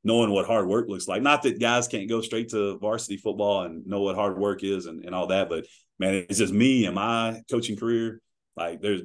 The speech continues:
I tell people all the time, there's no better place I could have started my career than at Bosqueville with, with Lee Wigginton,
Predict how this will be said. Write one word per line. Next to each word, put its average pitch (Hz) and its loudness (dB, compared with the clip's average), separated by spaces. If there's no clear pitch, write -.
I 98 -2
tell 110 2
people 98 0
all 92 2
the - -6
time, 98 -2
there's 82 -6
no 101 0
better 95 -4
place 92 -6
I 80 -6
could 90 -4
have 82 -4
started 87 0
my 82 -4
career 85 -2
than 85 -4
at 76 -8
Bosqueville 82 0
with, 80 -4
with 87 -4
Lee 85 0
Wigginton, 80 -4